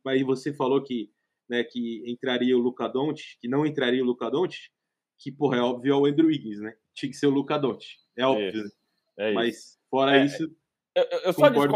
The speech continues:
Speaker 1: com todos.
Speaker 2: mais do Trae Young, porque, assim, o Marquinhos falou que o All-Star Game não é exatamente o cara que tem entregado mais ou levado os caras pra conquista, né? O All-Star Game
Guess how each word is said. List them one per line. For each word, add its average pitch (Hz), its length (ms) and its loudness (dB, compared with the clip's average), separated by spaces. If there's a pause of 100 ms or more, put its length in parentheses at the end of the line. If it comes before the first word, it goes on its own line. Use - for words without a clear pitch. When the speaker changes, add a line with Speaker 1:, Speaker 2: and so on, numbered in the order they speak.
(120)
Speaker 1:
com 165 60 -2
todos. 127 60 0
Speaker 2:
mais 160 240 0
do 156 100 -2
Trae 139 280 -2
Young, 160 320 -2
porque, 143 340 -6
assim, 147 280 0
o 139 40 -6
Marquinhos 143 360 -4
falou 175 200 0
que 156 160 -4
o 143 100 0
All-Star 135 340 0
Game 147 180 -4
não 147 80 -6
é 147 40 -4
exatamente 139 440 -6
o 139 60 -16
cara 131 240 0
que - 80 -16
tem 143 200 -6
entregado 127 520 0
mais 117 280 -2
ou 120 60 0
levado 117 280 0
os - 60 -20
caras 120 220 -2
pra 123 140 -2
conquista, 117 640 -6
né? 104 140 -6
O 98 40 0
All-Star 101 260 -2
Game 117 240 -2